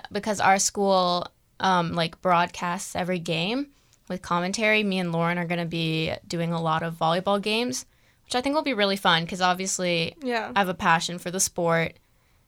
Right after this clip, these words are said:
Speaker 1: and it helps that we already know all the terms. And
Speaker 2: So, tune in Tuesday, seven P M.
Speaker 1: Oh, yeah.
Speaker 2: K M I H. We'll be there.
Speaker 1: It's the Bellevue versus Mercer Island, uh, varsity game.
Speaker 2: That's our big rivalry, so
Speaker 1: Mm-hmm.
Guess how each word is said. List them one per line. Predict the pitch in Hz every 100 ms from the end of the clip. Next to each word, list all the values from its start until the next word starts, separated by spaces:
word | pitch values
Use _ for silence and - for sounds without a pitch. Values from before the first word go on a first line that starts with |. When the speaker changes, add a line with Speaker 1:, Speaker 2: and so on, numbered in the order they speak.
| -
Speaker 1:
and | 190 185 175 165 - -
it | 180
helps | 185 170
that | 175
we | 170
already | 165 165
know | 165 160
all | 165
the | 165
terms. | - 214 185 190 247 - _ _ _ - -
And | 208
Speaker 2:
So, | 196 226 220 226 220 _ -
tune | 254 262
in | 294 294
Tuesday, | 262 240 240 202 175 220 - -
seven | - 220 220
P | 214 214
M. | 185 214 - -
Speaker 1:
Oh, | 233
yeah. | 240
Speaker 2:
K |
M |
I | 214 180
H. | 165 - - - _ -
We'll | 202
be | 196 196
there. | 185 - 214 _ _ _ _ _
Speaker 1:
It's | - 208
the | - 190 180
Bellevue | 190 214 226 254 262
versus | 220 220 214
Mercer | 196 196
Island, | 185 185 185 180 175 170
uh, | 170 165 160
varsity | 170 180 175
game. | 165 151 214 -
Speaker 2:
That's | 202 214
our | - 202
big | 202 202 202
rivalry, | 185 190 175 165 - 208
so | - - 214
Speaker 1:
Mm-hmm. | 196 190 202